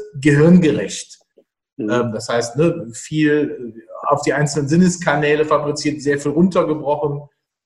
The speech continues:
Speaker 1: und hab dann angefangen, Nachhilfeunterricht zu geben mit dieser Methode. Das ist dann eingeschlagen wie eine Bombe und hab dann sehr schnell
Speaker 2: <laughs>
Speaker 1: eine Juraschule für Studenten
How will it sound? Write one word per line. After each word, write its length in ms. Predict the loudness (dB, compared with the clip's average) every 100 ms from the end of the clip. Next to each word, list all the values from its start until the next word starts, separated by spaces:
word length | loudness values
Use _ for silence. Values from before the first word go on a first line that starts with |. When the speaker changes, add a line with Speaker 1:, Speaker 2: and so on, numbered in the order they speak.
| _ _ 0
Speaker 1:
und 340 | 2 2 -4
hab 360 | -2 -2 -2 -2
dann 420 | 0 2 2 0
angefangen, 480 | 0 0 -2 -4 -2
Nachhilfeunterricht 1120 | 0 0 0 0 0 -2 -2 -2 -2 -4 -6
zu 140 | -6 -6
geben 280 | -6 -4
mit 180 | -6 -6
dieser 200 | -4 -2
Methode. 480 | -2 -4 0 0 0
Das 160 | -2 -2
ist 80 |
dann 100 | -4
eingeschlagen 580 | -2 -2 -2 -4 -4 -4
wie 40 | -8
eine 140 | -8
Bombe 300 | -4 0 2
und 120 | 0
hab 160 | -2 -4
dann 140 | -4
sehr 180 | 0 0
schnell 480 | 0 0 2 2 -2 -14 -20
Speaker 2:
<laughs> 180 | -14 -2
Speaker 1:
eine 140 | 0
Juraschule 840 | 4 6 6 6 4 2 -2 0
für 220 | 0 -2 -2
Studenten 880 | -2 0 0 0 -4 -8 -10 -12